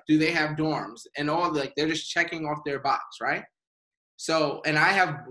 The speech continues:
I have beat out a lot of other coaches because of the connection I made with that recruit. Where I, like, I remember, uh, I called a recruit and I was like, "Hey, I wonder why, why do you change your nail polish?" And, and this was at, and,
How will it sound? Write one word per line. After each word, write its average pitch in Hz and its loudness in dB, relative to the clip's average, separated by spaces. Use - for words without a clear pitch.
I 151 6
have 165 0
beat 170 0
out 156 4
a 127 -4
lot 147 0
of 143 0
other 151 -2
coaches - -8
because 151 -4
of 147 -4
the 135 -6
connection 139 -8
I 131 -4
made 131 -6
with 135 -2
that 127 -2
recruit. - -10
Where 143 0
I, 151 2
like, 156 2
I 170 6
remember, 170 0
uh, 143 2
I 151 2
called 156 -4
a 147 0
recruit 139 -4
and 147 -2
I 143 -2
was 143 -4
like, 139 -2
"Hey, 220 4
I 160 4
wonder 220 0
why, 175 2
why 156 2
do 220 -6
you 202 -6
change 180 -4
your 143 0
nail 160 0
polish?" 127 -2
And, 135 -8
and 147 -2
this 170 -2
was 151 -2
at, 127 0
and, 147 -2